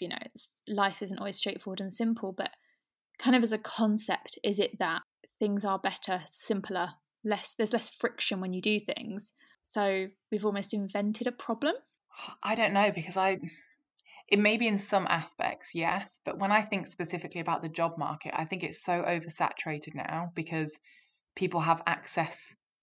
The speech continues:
Speaker 2: there's so much online that people have access to, to improve themselves and learn more skills.
Speaker 1: Mm.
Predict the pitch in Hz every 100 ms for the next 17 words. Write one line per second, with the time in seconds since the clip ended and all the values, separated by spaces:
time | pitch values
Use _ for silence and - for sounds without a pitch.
0 | _ - 180 233 196 180 - 180 170 175
1 | 175 - 156 165 - 165 160 160 - -
2 | 156 - 151 151 156 156 - 160 156 160
3 | 160 156 156 147 143 151 160 156 160 233
4 | 180 226 226 220